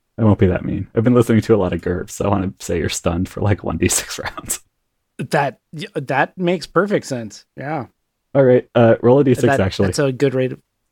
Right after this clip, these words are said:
Speaker 2: phrase it. Sure. D six. I've got, I've got, uh, some D six. One. Fuck, really?
Speaker 1: Yeah, uh, you, you start talking before Green does. How does that go?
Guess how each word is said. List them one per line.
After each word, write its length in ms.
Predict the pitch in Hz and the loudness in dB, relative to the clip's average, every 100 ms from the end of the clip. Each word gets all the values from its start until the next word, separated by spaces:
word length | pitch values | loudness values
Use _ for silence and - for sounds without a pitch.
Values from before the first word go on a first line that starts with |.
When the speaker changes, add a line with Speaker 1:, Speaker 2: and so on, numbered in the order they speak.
| - | -6
Speaker 2:
phrase 300 | - 160 120 | 2 2 2
it. 140 | 113 - | -2 -6
Sure. 320 | 151 143 117 - - | -4 -2 -4 -12 -16
D 160 | 131 120 | -10 -6
six. 300 | - 131 - | -4 -4 -4
I've 140 | 127 | -6
got, 200 | 127 117 _ 120 | -6 -10 _ -14
I've 100 | 131 | -6
got, 240 | 120 98 - _ _ _ - | -6 -6 -14 _ _ _ -6
uh, 320 | 113 107 92 | -4 -6 -8
some 180 | - 107 | -10 -8
D 140 | 107 | -6
six. 360 | - 120 - - _ _ _ _ _ _ _ _ _ - - - - _ _ _ _ _ - | -6 -6 -8 -16 _ _ _ _ _ _ _ _ _ -10 -8 -10 -18 _ _ _ _ _ -20
One. 540 | 113 151 196 127 98 - _ _ | -6 -2 0 -2 -6 -16 _ _
Fuck, 460 | - 320 269 - - | -6 -2 -2 -4 -14
really? 520 | 165 202 285 370 - _ | 0 2 4 2 0 _
Speaker 1:
Yeah, 280 | 113 143 123 - | 2 4 4 2
uh, 220 | 110 110 - _ _ _ | 2 2 -2 _ _ _
you, 460 | 117 113 120 127 127 _ _ _ _ - | 0 4 4 2 -2 _ _ _ _ -2
you 160 | 113 | 0
start 260 | - 123 123 | 0 -2 0
talking 260 | 117 120 | 0 2
before 240 | 127 123 123 | 0 0 0
Green 200 | 107 156 | 0 0
does. 260 | 113 92 - | 0 -4 -2
How 120 | 101 | 0
does 120 | 110 | 2
that 180 | 107 120 | 2 0
go? 180 | 95 | 0